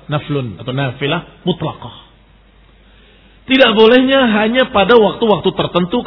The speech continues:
ketika matahari tepat di atas kepala, ketika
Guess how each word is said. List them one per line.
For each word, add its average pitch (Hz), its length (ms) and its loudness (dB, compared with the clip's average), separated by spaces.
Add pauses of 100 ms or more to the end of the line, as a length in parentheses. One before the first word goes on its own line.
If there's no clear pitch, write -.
ketika 196 280 -4
matahari 160 480 -4
tepat - 360 -4
di 143 80 0
atas 127 240 -8
kepala, 160 400 -2 (800)
ketika 165 440 0